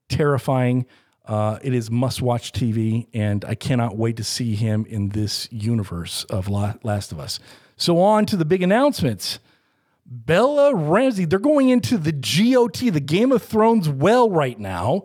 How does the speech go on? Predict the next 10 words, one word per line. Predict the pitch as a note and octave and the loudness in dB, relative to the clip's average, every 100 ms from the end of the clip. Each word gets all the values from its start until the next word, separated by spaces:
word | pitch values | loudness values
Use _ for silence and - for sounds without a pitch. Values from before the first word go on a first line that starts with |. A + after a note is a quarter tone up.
| - - - - | -8 -20 -20 -14
with | D3 D#3+ | -2 -2
these | - F3+ - | -2 -6 -6
two | - G#3+ G3+ G3 | 0 2 2 0
main | - C#3+ D#3 D#3 D3+ | -2 0 2 2 2
leads. | E3+ C3 F#2+ | 2 0 -2
The | - | -4
first | C#3+ C4 C4 - | -2 0 0 0
being | A3+ G#3 C#3 | 0 0 2
Bella | F3 A3+ | 2 2
Ramsey, | G#3+ F#3+ G3 G3 B2+ G2 F2 | 2 4 4 2 0 -6 -8